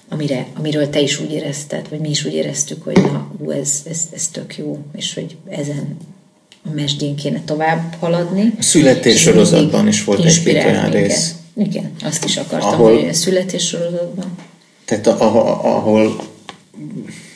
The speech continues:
Speaker 2: úgy sikerült megjeleníteni egy-egy végtelenül átélhető, ö, drámát, ami a, a születés, hogy az,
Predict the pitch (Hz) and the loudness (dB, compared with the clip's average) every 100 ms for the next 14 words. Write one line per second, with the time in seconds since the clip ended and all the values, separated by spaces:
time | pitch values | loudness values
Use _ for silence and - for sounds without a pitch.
0 | - - _ _ - 123 113 - 117 - | -20 -20 _ _ -2 0 0 0 0 2
1 | 110 110 107 110 95 95 113 104 107 101 | 2 4 0 -2 -4 0 4 4 4 4
2 | 104 101 104 - 104 104 107 - 107 98 | 4 2 0 0 2 2 0 -2 2 2
3 | - - - - - - - - - - | 0 -10 -16 -16 -18 -20 -20 -20 -20 -20
4 | _ _ _ - 117 107 107 107 107 104 | _ _ _ 0 0 4 4 4 4 2
5 | - 95 104 - - 120 95 - - - | 2 2 0 0 0 2 2 0 -10 -10
6 | - - - - - 156 151 - - - | -8 -8 -10 -12 -8 -6 -6 -12 -16 -18
7 | - - _ _ _ _ _ _ _ _ | -20 -20 _ _ _ _ _ _ _ _
8 | _ _ _ _ - - 85 87 92 107 | _ _ _ _ -10 -4 -2 0 0 2
9 | 120 - 92 90 90 82 - - 82 82 | 0 0 0 0 -2 -4 -2 0 0 -2
10 | 82 - - - - - - - _ - | 0 2 2 2 0 -2 -14 -20 _ -20
11 | - - - _ - 104 104 98 95 - | -20 -20 -20 _ 0 2 6 4 4 0
12 | - | -2